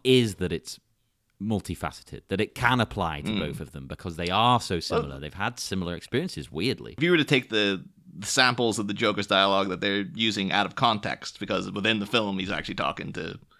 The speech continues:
Speaker 2: Vicky Vale. But if you consider it, has this been some kind of comment on the Batman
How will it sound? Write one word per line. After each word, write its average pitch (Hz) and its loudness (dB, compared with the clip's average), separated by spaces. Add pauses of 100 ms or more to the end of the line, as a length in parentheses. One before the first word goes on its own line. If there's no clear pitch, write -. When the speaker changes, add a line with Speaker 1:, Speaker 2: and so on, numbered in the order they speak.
(220)
Speaker 2:
Vicky 101 -2
Vale. 98 2 (400)
But 131 4
if 131 6
you 135 4
consider 147 8
it, 117 0
has 110 2 (240)
this 120 2
been 117 2
some 107 -4
kind 104 2
of 101 -2
comment 101 0
on 95 0
the 104 -10
Batman 95 -2